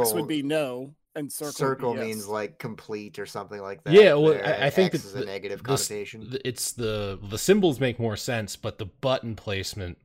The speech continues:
Speaker 3: I think, is what, just having the lowest button on the controller be the com-, the confirmation button, uh, is what drove that to be that way in America.
Speaker 2: Hmm.
Speaker 3: Um, I mean,
Speaker 1: I
Speaker 3: Ninten-
Speaker 1: read about this, like, two weeks ago, and now I can't remember what the
Speaker 3: Ni-,
Speaker 1: actual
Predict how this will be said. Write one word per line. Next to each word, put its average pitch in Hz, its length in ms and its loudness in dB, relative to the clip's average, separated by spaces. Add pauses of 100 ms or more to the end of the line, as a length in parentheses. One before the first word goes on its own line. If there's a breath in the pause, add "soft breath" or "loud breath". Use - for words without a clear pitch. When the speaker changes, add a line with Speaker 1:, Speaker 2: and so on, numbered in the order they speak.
Speaker 3:
I 107 80 -8
think, 101 240 -10
is 92 140 -10
what, 92 340 -4 (680)
just - 200 -10
having 113 360 -2
the 98 80 -6
lowest 107 520 0
button 104 240 -2
on 95 120 -6
the 92 60 -8
controller 101 440 -6
be 92 160 -8
the 95 80 -8
com-, 98 200 -12 (140)
the - 60 -16
confirmation 98 640 -8
button, 92 340 -14 (640 soft breath)
uh, 90 220 -12
is 98 100 -14
what 107 200 -8 (180)
drove 101 400 -6
that 90 240 -4
to 101 80 -14
be 98 140 -8
that 90 180 -4
way 92 160 -4
in 87 80 -8
America. 87 600 -14 (720 soft breath)
Speaker 2:
Hmm. 123 220 -14 (100)
Speaker 3:
Um, 92 340 -16
I - 60 -18
mean, 107 180 -8
Speaker 1:
I 98 60 -6
Speaker 3:
Ninten- 98 160 -4
Speaker 1:
read 110 100 0
about 104 240 -2
this, 98 180 -10
like, 98 160 -10
two 107 200 -12
weeks 104 240 -12
ago, 90 220 -12
and 92 80 -14
now 92 100 -12
I 92 80 -14
can't 101 180 -16
remember 101 200 -14
what 98 100 -12
the 104 120 -4
Speaker 3:
Ni-, 101 100 -2
Speaker 1:
actual 107 260 -10